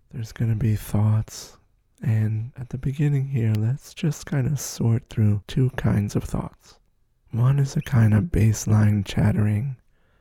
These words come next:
commenting, questioning, wondering about what's going on. It may include thoughts like, "Am I doing this right?" Or, "How well is it going right now?"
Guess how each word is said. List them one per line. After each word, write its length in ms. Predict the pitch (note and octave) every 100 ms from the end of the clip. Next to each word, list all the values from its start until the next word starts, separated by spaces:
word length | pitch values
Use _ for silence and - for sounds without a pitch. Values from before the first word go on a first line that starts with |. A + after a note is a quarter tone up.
| _ _ _ _ _ -
commenting, 760 | - G#2+ G#2+ G2+ A2 G#2 G#2 - _ _ _ _ _ _ -
questioning, 760 | - G#2+ - A2+ G#2 G#2 G2+ A#2 _ _ _ _ _ _ _ -
wondering 760 | B2+ G#2+ G#2+ G#2+ G#2+ G#2 G#2 G#2+
about 300 | G2 - -
what's 260 | A#2 -
going 320 | - - G2+ G#2
on. 440 | G#2 G#2 A2 A#2 _ _ _ _ _ _ _ _ -
It 120 | -
may 180 | A2 A2
include 440 | G2+ G#2 A2 G#2+ - - _ -
thoughts 400 | - G#2+ G#2+ -
like, 380 | A2 G#2+ - - _ _ _ _ _ _ _ _
"Am 160 | - G#2+
I 80 | G#2+
doing 300 | G#2+ A2 G#2+
this 260 | G#2+ A2
right?" 500 | A2+ A2 A2 A2 G#2+ - _ _ _ _ _ _ _ _ _
Or, 120 | -
"How 340 | G#2+ B2+ A#2 A2
well 220 | A2+ A2
is 160 | A2 A2
it 140 | -
going 340 | G#2+ G#2+ A2
right 220 | A2 G#2+ -
now?" 440 | G#2+ A2+ A2